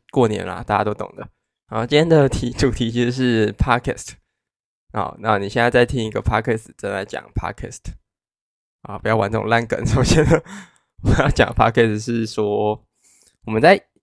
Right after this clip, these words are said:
一开始其实有短暂的提一下，说大概会有什么样的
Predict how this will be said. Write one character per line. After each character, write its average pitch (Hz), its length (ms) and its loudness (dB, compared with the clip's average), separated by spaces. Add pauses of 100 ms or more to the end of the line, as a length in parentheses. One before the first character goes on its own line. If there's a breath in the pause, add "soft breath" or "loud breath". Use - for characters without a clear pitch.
(420)
一 190 100 -4
开 160 200 2
始 113 160 -4
其 113 140 -4
实 113 100 -2
有 107 220 -2 (400)
短 85 240 2
暂 139 180 0
的 107 80 0
提 - 280 -14
一 98 40 -14
下， 110 280 -4
说 113 160 -8
大 110 180 -4
概 104 160 -4
会 98 160 -6
有 - 140 -12
什 - 120 -16
么 69 60 -16
样 101 120 -10
的 92 40 -12